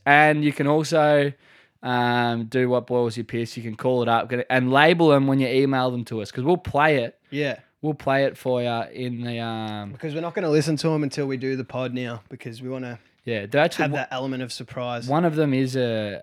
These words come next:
Speaker 1: um,
Speaker 2: What
Speaker 1: What
Speaker 2: Boils Your
Speaker 1: Boils Your
Speaker 2: Piss.
Speaker 1: Piss. So we'll
Speaker 2: Yeah.
Speaker 1: play that at, in this as well. And also, if you got icebreakers, like someone has, email them through to us.
Speaker 2: Yeah.
Speaker 1: Um, we'll ask the questions.
Speaker 2: Yeah.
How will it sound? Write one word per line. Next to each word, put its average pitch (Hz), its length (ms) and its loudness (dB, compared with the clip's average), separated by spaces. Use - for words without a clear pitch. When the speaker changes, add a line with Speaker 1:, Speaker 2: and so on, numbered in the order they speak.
Speaker 1:
um, 95 480 -8
Speaker 2:
What 127 180 -8
Speaker 1:
What - 0 -
Speaker 2:
Boils 123 220 -2
Your 117 80 0
Speaker 1:
Boils 107 140 -4
Your 131 160 -6
Speaker 2:
Piss. 107 100 -4
Speaker 1:
Piss. 98 80 -12
So 110 80 -6
we'll 110 100 -4
Speaker 2:
Yeah. 131 60 -4
Speaker 1:
play 127 200 2
that 120 300 -2
at, 107 240 -10
in 113 160 -8
this 110 200 -8
as 107 80 -10
well. 110 220 -4
And 143 180 4
also, 165 500 4
if 123 120 -10
you 127 60 -2
got 143 320 0
icebreakers, 123 960 -2
like 120 200 2
someone 127 340 0
has, 117 460 0
email 120 400 0
them 117 180 -4
through 117 320 -6
to 117 120 -2
us. 113 440 -6
Speaker 2:
Yeah. 127 240 -6
Speaker 1:
Um, 104 360 -4
we'll 110 160 0
ask 107 240 -2
the - 60 -12
questions. 104 720 -8
Speaker 2:
Yeah. 131 200 -2